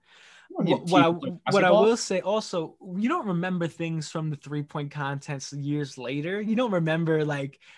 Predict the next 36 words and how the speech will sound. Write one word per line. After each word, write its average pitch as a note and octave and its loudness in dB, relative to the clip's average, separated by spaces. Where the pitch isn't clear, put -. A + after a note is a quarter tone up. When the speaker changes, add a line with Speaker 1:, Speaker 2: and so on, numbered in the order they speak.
Speaker 2:
who, F3 4
who G3 4
made F3 4
the D#3 -4
most E3+ 0
threes E3+ 2
in D#3+ -2
that D#3+ 2
round E3 0
or E3 2
who F#3+ 0
should F3+ -2
have E3 0
won E3+ 2
or E3 -2
whatever, D#3+ -2
whatever. E3 -2
You E4+ 4
remember A#3 4
the E3+ 0
dunks F3 2
that E3 -4
set A3 -4
the G3 0
world F3 0
on D#3+ -2
fire. G3+ -2
You C4 0
remember C4 0
the G#3 2
dunks G#3+ -2
that E3 -4
sh-, - -10
broke G3 0
the G3+ -6
internet. G3+ -6